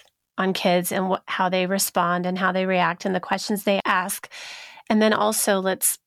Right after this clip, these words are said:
pause and think about having realistic expectations for the adults in our lives. Because again, like you said, unless they're immersed in the disability community, unless they have a child with unique or extreme needs,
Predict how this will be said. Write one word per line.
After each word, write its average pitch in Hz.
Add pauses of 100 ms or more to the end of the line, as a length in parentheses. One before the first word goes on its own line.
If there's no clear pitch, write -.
(140)
pause 190
and 190
think 190
about 185
having 180
realistic 196
expectations 190
for 196
the 196
adults 226 (160)
in 196
our 180
lives. -
Because 208
again, 214
like 185
you 208
said, 262
unless 240 (320)
they're 226
immersed 202 (120)
in 226
the 220
disability 208
community, 196 (280)
unless 208
they 247
have 220
a 202
child 214
with 190
unique 202
or -
extreme 214
needs, 208